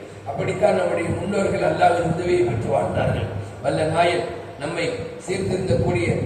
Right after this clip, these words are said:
ஒரு சிந்தனையை நமக்கு விதைத்து, நம்மை நாமே சரி செய்து கொள்ளக்கூடிய எண்ணங்களை அல்லாஹ் நமக்கு விதைத்து, நாமும் சீராகி பிறரையும் சீராக்கக்கூடிய ஒரு நல்ல சாலிகங்களில் அல்லாஹ் நம்மை சேர்த்தருள்வானாக.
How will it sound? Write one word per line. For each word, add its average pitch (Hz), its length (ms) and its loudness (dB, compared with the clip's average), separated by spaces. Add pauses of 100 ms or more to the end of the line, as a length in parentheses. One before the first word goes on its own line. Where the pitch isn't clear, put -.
(140)
ஒரு 156 200 4
சிந்தனையை 190 500 2
நமக்கு 165 360 0
விதைத்து, 180 420 2 (520)
நம்மை 175 240 -4
நாமே 185 380 2
சரி 170 240 4
செய்து 202 300 0
கொள்ளக்கூடிய 175 540 2
எண்ணங்களை 185 360 -2
அல்லாஹ் 165 320 4
நமக்கு 160 300 -2
விதைத்து, 165 400 -2 (400)
நாமும் 185 400 2 (100)
சீராகி 170 420 -2 (420)
பிறரையும் 180 440 2
சீராக்கக்கூடிய 165 840 -2 (340)
ஒரு 143 100 -2
நல்ல 156 280 0
சாலிகங்களில் 160 760 0
அல்லாஹ் 156 240 -2
நம்மை 151 220 -4
சேர்த்தருள்வானாக. - 840 -4